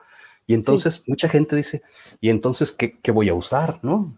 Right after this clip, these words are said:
Speaker 1: O sea, yo necesito que me
Speaker 2: Sí.
Speaker 1: haga caso, yo necesito que me obedezca".
Speaker 2: Que me obedezca, exactamente.
Speaker 1: ¿Y cómo le hago? Para eso sí, mi único recurso era apelar al, al miedo con cualquiera
Speaker 2: Ujú.
Speaker 1: de los métodos que
Speaker 2: Ujú,
Speaker 1: existen.
Speaker 2: ujú.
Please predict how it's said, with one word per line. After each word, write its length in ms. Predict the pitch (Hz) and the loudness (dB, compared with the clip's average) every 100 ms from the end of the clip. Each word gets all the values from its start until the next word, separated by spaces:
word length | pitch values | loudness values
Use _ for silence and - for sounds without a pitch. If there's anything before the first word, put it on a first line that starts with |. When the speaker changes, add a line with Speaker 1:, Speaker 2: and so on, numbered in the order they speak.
| _ | _
Speaker 1:
O 100 | - | -16
sea, 140 | - 92 | -8 -4
yo 160 | 87 | -2
necesito 460 | 107 139 117 110 - | -2 -4 -6 -6 -6
que 80 | 87 | -4
me 100 | 92 | 0
Speaker 2:
Sí. 80 | |
Speaker 1:
haga 140 | 233 185 | 0 0
caso, 360 | 127 - 87 | -4 -4 -10
yo 120 | 85 101 | -6 -4
necesito 340 | 139 - 151 | -4 -6 -4
que 80 | 110 | -2
me 120 | 95 | -2
obedezca". 600 | 87 90 147 151 - - - | -4 -2 -2 -2 -8 -10 -6
Speaker 2:
Que 80 | |
me 100 | 202 | -4
obedezca, 580 | 196 180 180 208 - 160 160 | 0 2 2 0 -8 -18 -18
exactamente. 800 | 170 - 180 - 170 175 - - _ _ | -14 -12 -12 -12 -10 -10 -12 -20 _ _
Speaker 1:
¿Y 100 | 107 | 0
cómo 240 | - 117 | 4 4
le 80 | 110 | 6
hago? 220 | 107 101 | 4 4
Para 160 | - 117 | 2 2
eso 160 | 131 156 | 0 -4
sí, 360 | - 120 - - _ - - | -2 -4 -4 -10 _ -20 -8
mi 240 | 107 104 | -2 0
único 440 | 107 113 127 120 135 | 0 0 -2 -2 -2
recurso 580 | 123 - 127 117 - 131 | -2 -2 -2 -2 -2 -2
era 340 | 101 123 131 - _ - | -2 -4 -8 -14 _ -6
apelar 440 | 101 104 98 98 | -2 0 2 2
al, 260 | 92 87 90 104 - | 0 -4 -10 -12 -6
al 180 | 92 | -4
miedo 420 | 90 117 135 92 92 | 0 0 -2 -6 -8
con 220 | 90 90 | -8 -6
cualquiera 580 | 90 82 - 95 92 82 | -6 -6 -6 -4 -4 -6
Speaker 2:
Ujú. 40 | 85 | -8
Speaker 1:
de 80 | 85 | -8
los 200 | 78 - | -8 -6
métodos 500 | 95 90 92 85 - | -6 -4 -6 -8 -8
que 80 | 214 | -10
Speaker 2:
Ujú, 40 | |
Speaker 1:
existen. 520 | - 180 131 - 196 | -8 -8 -10 -10 -12
Speaker 2:
ujú. 180 | 175 175 | -10 -12